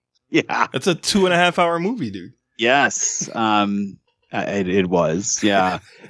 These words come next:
Speaker 1: Um, and there weren't really that many people in the movie theater. I went to, uh, the one that I usually go to, which is, uh, a little further away, but it's worth it 'cause there's not usually, well, th-, unless a group of people are s-, there,
Speaker 2: Right.
Speaker 1: but they weren't. Um, it's generally, uh, a, a little better.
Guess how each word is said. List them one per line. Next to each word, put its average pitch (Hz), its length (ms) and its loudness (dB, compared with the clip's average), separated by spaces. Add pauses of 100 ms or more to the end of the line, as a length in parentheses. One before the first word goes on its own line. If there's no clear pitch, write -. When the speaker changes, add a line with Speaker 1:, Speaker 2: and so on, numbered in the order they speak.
(140)
Speaker 1:
Um, 127 260 2
and 170 140 2
there 214 140 2
weren't 240 180 0
really 233 160 2
that 214 160 0
many 208 160 -2
people 208 280 0
in 196 60 -2
the 196 60 -4
movie 196 220 0
theater. 98 320 0
I 101 60 0
went 107 360 -4
to, 110 300 2
uh, 107 180 2
the 107 100 2
one 107 220 2
that 104 140 0
I - 20 0
usually 104 380 0
go 98 200 2
to, 110 300 0
which 101 180 0
is, 92 300 0
uh, 92 240 0
a 90 60 0
little 98 160 0
further 101 340 0
away, 120 460 0
but 107 200 0
it's 90 160 -8
worth 131 460 -2
it 160 160 0
'cause 104 180 0
there's 92 200 0
not 90 160 0
usually, 92 440 0 (280)
well, 123 300 2
th-, 113 180 -12
unless 135 260 2
a 117 160 0
group 117 160 0
of 92 80 -8
people 120 320 2
are 71 80 -12
s-, - 300 -16
there, 101 100 -4
Speaker 2:
Right. 92 240 2
Speaker 1:
but 95 240 -4
they 95 140 -4
weren't. 95 420 0 (380)
Um, 92 320 2
it's 101 160 -2
generally, 123 560 0
uh, 92 280 -2
a, 95 120 -8 (340)
a 139 100 -4
little 107 220 0
better. 85 400 -2